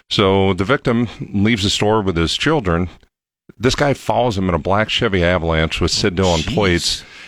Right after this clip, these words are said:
Speaker 1: ends up striking the victim's vehicle while his kids are in the vehicle.
Speaker 2: Gosh.
Speaker 1: Yeah, so the officers that worked this did a pretty good job, backtracked, went to Super Saver, and got a really good image of the driver of the Avalanche walking out of the store. Uh, looks like a male wearing khakis, maybe a, a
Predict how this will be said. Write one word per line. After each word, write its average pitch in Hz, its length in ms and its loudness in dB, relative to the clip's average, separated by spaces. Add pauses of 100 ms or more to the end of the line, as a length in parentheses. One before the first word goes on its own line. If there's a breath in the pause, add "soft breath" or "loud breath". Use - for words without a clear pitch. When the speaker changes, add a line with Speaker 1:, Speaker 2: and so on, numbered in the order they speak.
(220 loud breath)
Speaker 1:
ends 117 240 2
up 117 240 0
striking 117 680 0
the 95 60 2
victim's 98 400 -2
vehicle 90 380 0
while 80 180 0
his 73 100 -4
kids 95 300 -2
are 85 80 0
in 78 60 0
the 76 60 -2
vehicle. 69 400 -2
Speaker 2:
Gosh. 98 840 -2
Speaker 1:
Yeah, 92 420 4
so 95 480 2
the 104 160 0
officers 123 380 0
that 101 60 -2
worked 95 240 0
this 101 180 -2
did 104 120 0
a 92 60 0
pretty 104 220 -2
good 90 180 -2
job, 85 380 0
backtracked, 98 600 -2
went 104 200 -2
to - 40 -4
Super 104 320 -2
Saver, 90 440 0
and 87 360 0
got 85 320 0 (280)
a 90 80 0
really 98 400 2
good 104 160 0
image 98 320 0
of 85 80 -2
the 82 80 -2
driver 85 420 0
of 80 60 0
the 80 100 0
Avalanche 76 540 0
walking 85 360 0
out 80 100 2
of 76 40 -4
the 76 80 -2
store. 78 400 0 (500 loud breath)
Uh, 82 120 4
looks 85 200 -2
like 98 140 0
a 82 60 -4
male 87 280 2
wearing 82 280 0
khakis, 85 760 0
maybe 85 340 2
a, 71 200 0
a 73 340 -4